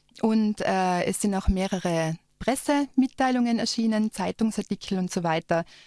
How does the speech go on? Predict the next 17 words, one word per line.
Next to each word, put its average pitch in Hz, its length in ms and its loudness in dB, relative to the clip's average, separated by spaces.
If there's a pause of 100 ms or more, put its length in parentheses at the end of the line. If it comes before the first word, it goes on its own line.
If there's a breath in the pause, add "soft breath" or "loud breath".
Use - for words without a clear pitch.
Und 180 180 0
auch 175 180 2
bei 180 120 4
der 180 100 0
Veranstaltung 175 800 0
direkt 208 460 -2
haben 180 120 0
wir 170 100 -2
den 160 300 -2
Tauscher-Ticket 170 680 -4
gegen 165 240 -4
Training-Flyer 208 640 0
verteilt. 175 480 -2 (380 loud breath)
Und 180 180 0
auch 180 160 2
diesen 208 380 -2
Flyer, 185 500 0